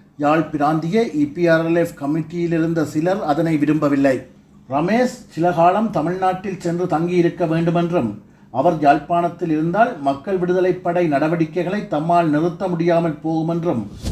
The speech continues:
யாழ் பிராந்திய கமிட்டி செயலாளராக இருந்த செழியனால்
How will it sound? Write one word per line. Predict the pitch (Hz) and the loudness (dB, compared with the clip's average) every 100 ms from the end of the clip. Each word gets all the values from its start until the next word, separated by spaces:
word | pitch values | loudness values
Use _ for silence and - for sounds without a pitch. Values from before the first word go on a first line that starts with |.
| - | -6
யாழ் | 147 170 202 | 2 2 2
பிராந்திய | - 160 180 180 175 | 0 0 0 2 0
கமிட்டி | - 170 170 165 180 | 0 -2 -2 -4 -8
செயலாளராக | 160 156 170 170 165 165 165 | -4 0 2 2 2 2 0
இருந்த | 156 165 180 | -2 -2 -2
செழியனால் | - 156 165 175 175 117 | -4 -4 -2 0 2 0